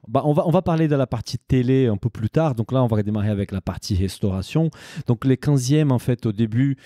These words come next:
tu, tu, ça démarre bien parce qu'il y a toute l'audience d'M six qui vient, du bouche à oreille, la presse, je suppose. Comment ça se passe par la suite, en fait ? C'est, ça, ça reste un succès commercial, on va dire, pendant quelques années ou tu rencontres des difficultés ?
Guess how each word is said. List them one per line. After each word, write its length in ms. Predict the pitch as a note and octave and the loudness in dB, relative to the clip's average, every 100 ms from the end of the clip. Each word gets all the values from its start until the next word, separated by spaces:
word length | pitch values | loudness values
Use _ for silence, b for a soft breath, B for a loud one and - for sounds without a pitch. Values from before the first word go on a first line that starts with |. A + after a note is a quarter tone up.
| B B | B B
tu, 240 | - G#2+ | -6 -6
tu, 120 | F2 | -6
ça 120 | - G#2+ | -2 0
démarre 300 | A2 A2 F2 | 2 0 0
bien 260 | C3 E3+ | 2 2
parce 160 | A2 G#2+ | 0 -2
qu'il 100 | G#2 | -4
y 20 | |
a 20 | |
toute 220 | - A2+ | -4 -8
l'audience 480 | G#2+ G2+ G#2 A2 G#2 | -8 -6 -4 -4 -4
d'M 160 | G2+ G2 | -4 -6
six 340 | - B2 G#2+ | -6 -6 -8
qui 160 | - G2 | -8 -12
vient, 400 | E2+ A#2 C3 C3+ | -4 0 2 0
du 120 | G2 | -2
bouche 260 | F2 F#2+ G2 | -6 -6 -6
à 40 | |
oreille, 340 | F2+ G#2+ B2 A2+ | -2 0 0 0
la 120 | F#2 | -4
presse, 320 | - A2 A2 | -4 -2 0
je 40 | F#2 | -2
suppose. 480 | - G2 D#3 F3 - B B B | -6 2 2 2 -2 B B B
Comment 200 | - D3+ | 0 2
ça 140 | E3 D3 | 2 -2
se 100 | - | 0
passe 240 | D3+ D3 | -2 0
par 200 | - A#2+ | -2 0
la 80 | B2 | 0
suite, 420 | - C#3+ D3 - | 0 -2 -2 -2
en 80 | G#2 | -4
fait ? 240 | - G#2+ | -2 -2
C'est, 340 | - A2 G2+ G2 | 0 0 2 0
ça, 160 | - G2+ | -4 -8
ça 180 | - F#2 | -10 -6
reste 340 | E2 C3+ - | 0 0 2
un 80 | A#2 | -2
succès 400 | - A#2 - C3 | -2 -6 -2 -4
commercial, 680 | - A2+ A2 - - C#3+ C3+ | -2 -2 -2 -2 0 2 2
on 80 | |
va 140 | A2+ A2 | 0 0
dire, 160 | B2+ | 0
pendant 320 | A#2+ G#2+ G#2 G2+ | -2 -4 -6 -6
quelques 340 | G2+ - G2 | -10 -10 -4
années 340 | G#2 B2 E3+ | -2 0 0
ou 220 | F3+ B2 G#2+ | 2 2 0
tu 120 | G#2 | -4
rencontres 360 | G2+ - A2 | -6 -6 -8
des 140 | G#2 G2 | -6 -6
difficultés ? 640 | F#2 - F#2 G2+ C#3+ D#3+ | -6 -12 -12 -8 -6 -6